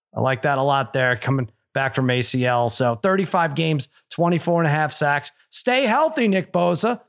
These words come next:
You'll win this award at, uh, sixteen to one. I will say, when I was digging around for stats, Bry,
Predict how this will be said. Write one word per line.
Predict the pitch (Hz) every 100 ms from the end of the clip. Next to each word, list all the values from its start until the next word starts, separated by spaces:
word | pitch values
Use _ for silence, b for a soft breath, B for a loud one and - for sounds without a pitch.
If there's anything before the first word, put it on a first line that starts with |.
| _ -
You'll | 180
win | 202 220
this | 208 202
award | 208 240 190
at, | 131 139
uh, | 135 135 -
sixteen | - 175 - - 175
to | 156
one. | 175 - B 175
I |
will | 220 269
say, | - 240
when | 165 180
I |
was | 185 151
digging | 220 220
around | 202 190 180
for | - 139
stats, | - 123 147 -
Bry, | 123 123